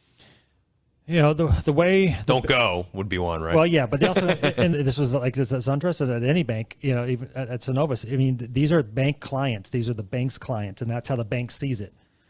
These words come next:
Speaker 1: So whether you're the advisor or not, that is a bank client, and that's how they see it. So it is more difficult to pull a bank relationship as an advisor when you leave than it is from a wirehouse. Wirehouse, you own that relationship. It's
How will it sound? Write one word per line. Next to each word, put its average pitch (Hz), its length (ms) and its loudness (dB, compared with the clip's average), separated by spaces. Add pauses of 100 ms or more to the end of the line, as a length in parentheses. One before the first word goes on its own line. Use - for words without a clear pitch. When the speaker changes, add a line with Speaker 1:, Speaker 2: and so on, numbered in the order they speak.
(140)
Speaker 1:
So 127 540 0 (1160)
whether 156 260 6
you're 156 300 4
the 151 120 4
advisor 143 540 4
or 135 100 4
not, 147 440 2
that 123 260 -2
is 139 420 0
a 120 240 -2
bank 131 300 -2
client, 127 420 -2
and 113 160 -10
that's 117 220 -6
how 127 80 -2
they 110 140 -2
see 123 240 -4
it. 101 120 -8
So 117 220 -4
it 151 140 2
is 180 180 2
more 156 220 4
difficult 139 880 -2
to 123 500 0
pull 147 300 2
a 113 80 0
bank 127 480 -4
relationship 120 960 -4 (480)
as 127 160 -4
an 117 100 -2
advisor 113 480 -4
when 113 140 -4
you 107 100 -2
leave 113 600 -6
than 113 200 -4
it 113 60 -2
is 117 160 -2
from 120 140 -6
a 107 60 -6
wirehouse. 98 460 -10
Wirehouse, 127 480 -4
you 127 140 2
own 123 120 2
that 101 140 -8
relationship. 101 580 -10
It's 98 140 -18